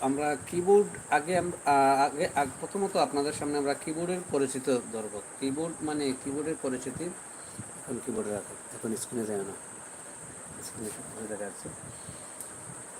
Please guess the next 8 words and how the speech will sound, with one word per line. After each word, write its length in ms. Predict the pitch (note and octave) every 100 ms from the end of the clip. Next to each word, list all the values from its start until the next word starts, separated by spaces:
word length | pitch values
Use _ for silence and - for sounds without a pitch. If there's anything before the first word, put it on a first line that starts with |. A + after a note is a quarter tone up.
| - -
আমরা 280 | D#3 F#3 F#3+ F#3 - E3+ D#3 D3+ C#3+
আপনাদের 280 | C3+ D#3 D#3 C#3+
সামনে 280 | D3+ D3+ D3+ C3+
আমরা 280 | C3 C3 B2+ -
কিবোর্ডের 340 | D3 D#3+ E3 D3+
পরিচিতি 440 | D3 C#3 - D3+
আমরা 340 | C3 C3 C#3 - - - - - - - - - B2+
দেব, 420 | C3 B2+ D#3 G3